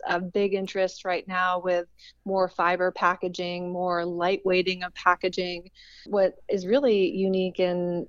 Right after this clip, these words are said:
South Carolina is that we have a strong processing capacity for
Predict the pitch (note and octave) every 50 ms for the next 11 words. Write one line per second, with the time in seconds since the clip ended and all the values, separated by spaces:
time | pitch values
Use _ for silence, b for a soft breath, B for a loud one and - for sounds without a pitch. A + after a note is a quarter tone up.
0 | - _ - - F3+ F3+ F#3+ - - - G3+ F#3 F#3 F#3 F#3 G3 G3+ G3 F#3+ F3+
1 | F3+ F3 - - F3 - F#3 F#3+ F#3 G3 F#3+ F3+ F3+ F3 - - - F#3+ F#3 F#3
2 | F#3+ F#3+ F#3+ F#3+ F#3 F#3 - - F3+ E3 E3+ - F#3 F3+ - - E3+ E3+ F3 -
3 | F#3+ - - F3 D#3 D#3+ D#3+ - - F3+ E3 F3 E3+ F3 - - - F#3 F3 F3
4 | F3 E3+ E3 E3 E3+ F3